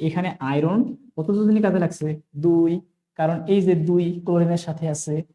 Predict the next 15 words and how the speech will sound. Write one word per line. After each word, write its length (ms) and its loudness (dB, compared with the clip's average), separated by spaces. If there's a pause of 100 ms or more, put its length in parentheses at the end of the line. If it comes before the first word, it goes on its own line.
(200)
আর 420 2
এখানে 240 0
কিছুই 320 2
লেখা 240 2
নাই, 140 0
মানে 180 0
একটা 160 -4
এক 240 -2
আছে, 200 -8
তার 100 -2
মানে 120 0
এখানে 240 -4 (400)
ক্লোরিনের 340 4
যোজনী 320 2
হচ্ছে 300 -2